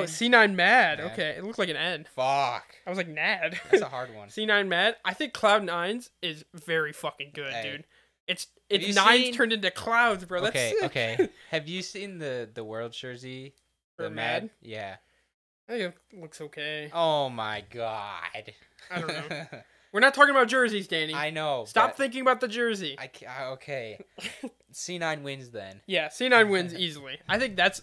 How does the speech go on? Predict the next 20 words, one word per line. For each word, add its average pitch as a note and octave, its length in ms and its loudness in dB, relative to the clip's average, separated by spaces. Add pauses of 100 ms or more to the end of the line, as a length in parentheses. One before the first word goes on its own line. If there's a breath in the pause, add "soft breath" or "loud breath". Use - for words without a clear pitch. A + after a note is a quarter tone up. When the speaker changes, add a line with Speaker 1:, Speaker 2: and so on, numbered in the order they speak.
Speaker 1:
like, D#3 300 -6 (120)
Speaker 2:
Lions D#3+ 300 -8
are G#3 40 8
Speaker 1:
that's F#3+ 180 6
Speaker 2:
kinda C#3+ 120 -2
Speaker 1:
solid F3 400 6
Speaker 2:
eh. - 40 -16
Speaker 1:
design. D#3 560 -6
That's F#3+ 240 -2
Speaker 2:
Mm-hmm. - 60 -16
Speaker 1:
fucking D#3+ 260 -4
sick. - 580 -8
Speaker 2:
And D3+ 240 -10
their, D3 300 -6 (100)
their A#2+ 140 -12
name C3+ 180 -12
has, C3 180 -14
like, A2 220 -8
two C3+ 220 -16
meanings. G#2+ 560 -16